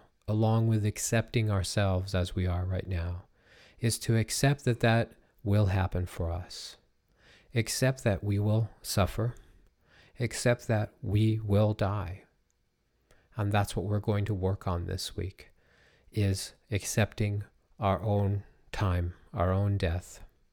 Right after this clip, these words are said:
accepting the suffering unto death.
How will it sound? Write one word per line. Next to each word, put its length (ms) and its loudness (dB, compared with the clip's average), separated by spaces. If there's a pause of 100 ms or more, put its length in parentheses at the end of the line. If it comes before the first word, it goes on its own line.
(440)
accepting 640 -2
the 100 -2
suffering 500 0
unto 300 -4
death. 400 -4